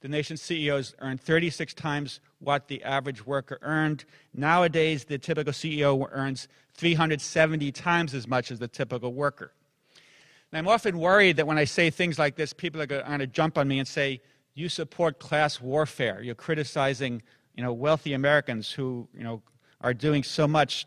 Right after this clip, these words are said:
to, to build up this nation." Um, I love this quote, and I ask people to guess who said it. Uh, was it Ralph Nader?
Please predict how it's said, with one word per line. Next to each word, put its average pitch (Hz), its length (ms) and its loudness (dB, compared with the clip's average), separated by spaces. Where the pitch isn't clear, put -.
to, 135 240 -2
to - 160 -6
build 135 320 2
up 131 160 2
this 120 180 -6
nation." 156 460 -4
Um, 143 400 2
I 147 140 2
love 202 260 6
this 180 180 -2
quote, 170 420 -2
and 143 160 -4
I 143 100 0
ask 160 260 0
people 151 280 -4
to 147 160 -6
guess 151 420 0
who 160 240 -6
said 139 340 0
it. 113 140 -4
Uh, 127 380 0
was 131 180 -2
it 143 100 -8
Ralph 156 340 4
Nader? 170 520 4